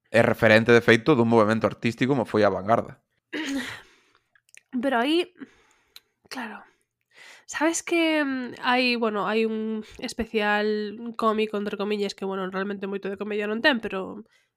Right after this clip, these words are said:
Speaker 2: mm, é presentado así, feito por, eh, unha cómica que se chama,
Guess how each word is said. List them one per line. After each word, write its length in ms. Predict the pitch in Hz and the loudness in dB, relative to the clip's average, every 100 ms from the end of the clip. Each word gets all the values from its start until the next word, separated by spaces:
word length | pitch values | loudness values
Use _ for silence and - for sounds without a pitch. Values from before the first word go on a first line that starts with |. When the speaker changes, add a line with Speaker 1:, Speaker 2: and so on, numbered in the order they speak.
| _ | _
Speaker 2:
mm, 500 | 226 214 202 202 170 | -12 -10 -10 -12 -14
é 60 | 196 | -12
presentado 420 | 220 214 220 214 214 | -10 -4 -2 -2 -2
así, 300 | - 220 214 _ - - _ - | -2 -4 -4 _ -20 -20 _ -2
feito 320 | 226 226 220 | -2 0 -2
por, 480 | 214 208 208 - - | -2 -2 -6 -18 -10
eh, 480 | 240 226 208 208 196 226 | -4 -2 -2 -2 -6 -6
unha 160 | 220 214 | -8 -6
cómica 320 | 214 208 208 | -4 -4 -6
que 80 | 220 | -10
se 100 | 220 | -10
chama, 380 | 220 214 214 | -6 -4 -4